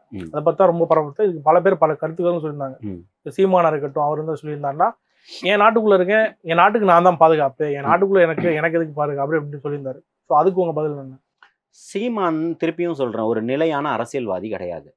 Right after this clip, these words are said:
Speaker 1: அவருடைய கருத்துல நிலை கொண்டவர் கிடையாது. அவருடைய கருத்தை தொடர்ச்சியா ஒரு வெக்கேஷனுக்கு வெக்கேஷன் மாத்திப்பார். இப்ப குளிர்காலம்னா ஒரு கருத்து சொல்லுவாரு, வெயில் காலம்னா ஒரு கருத்து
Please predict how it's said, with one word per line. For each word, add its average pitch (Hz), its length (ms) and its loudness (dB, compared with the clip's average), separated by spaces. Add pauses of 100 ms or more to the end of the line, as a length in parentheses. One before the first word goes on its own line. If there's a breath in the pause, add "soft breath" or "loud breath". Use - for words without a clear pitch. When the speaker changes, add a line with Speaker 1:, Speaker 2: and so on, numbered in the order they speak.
(140)
Speaker 1:
அவருடைய 113 420 -2
கருத்துல 143 420 -2
நிலை 135 240 -4
கொண்டவர் 113 340 -4
கிடையாது. 95 500 -6 (400)
அவருடைய 143 400 4
கருத்தை 170 440 0
தொடர்ச்சியா 156 540 0 (360)
ஒரு 156 200 2
வெக்கேஷனுக்கு 165 580 0
வெக்கேஷன் 160 380 -4
மாத்திப்பார். 127 500 -6
இப்ப 131 260 -6
குளிர்காலம்னா 170 560 2
ஒரு 135 140 0
கருத்து 131 320 -2
சொல்லுவாரு, 120 300 -2
வெயில் 151 280 -2
காலம்னா 135 260 -2
ஒரு 131 140 -2
கருத்து 123 260 -6